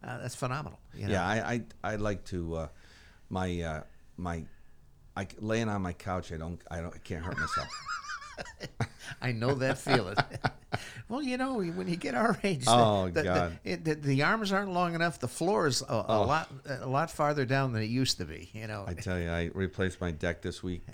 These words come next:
Speaker 2: I took the week off, and I was on my knees, uh, for a whole week,
Speaker 1: Yep.
Speaker 2: up and down. It was terrible.
Speaker 1: And it was a three Advil night. <laughs>
Speaker 2: And I, every night.
Speaker 1: <laughs>
Speaker 2: I was thirty years old when I built the deck, and I'm fifty-eight, and I'm replacing the decking, so it wasn't fun.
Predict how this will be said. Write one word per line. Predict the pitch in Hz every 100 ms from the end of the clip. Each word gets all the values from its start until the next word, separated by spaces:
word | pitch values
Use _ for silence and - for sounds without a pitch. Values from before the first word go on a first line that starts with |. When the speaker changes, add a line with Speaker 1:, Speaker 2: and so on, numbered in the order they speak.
| -
Speaker 2:
I | 90
took | - 92
the | -
week | 87 85 90
off, | 87 87
and | 87 78 - - - - - -
I |
was | 90
on | 98 98
my | 95
knees, | 92 98 98 95 - - - - - - -
uh, | 98 -
for | - 90
a |
whole | 92 107 101
week, | 92 76 -
Speaker 1:
Yep. | 113 113
Speaker 2:
up | -
and | 98 92
down. | 92 90 90 90
It |
was | 82 76
terrible. | 82 78 73 73
Speaker 1:
And | 117 110
it |
was | 104
a | 98
three | - 131 127
Advil | 113 107 110 104
night. | 87 80 -
<laughs> | -
Speaker 2:
And | 98 90
I, | 90 - - - -
every | 113 110 101
night. | 87 78 - - -
Speaker 1:
<laughs> | - 160 -
Speaker 2:
I |
was | 202 190
thirty | - 123 117
years | 110 101 107
old | 104
when | 101
I | 92
built | 90 107 -
the |
deck, | 85 90 -
and | 85
I'm | 87 78
fifty-eight, | 107 101 95 95 98
and | 82
I'm | 90
replacing | 87 - 98 95 90
the | 87
decking, | 87 92 - 73
so | -
it | 85
wasn't | 92 92 87
fun. | 87 71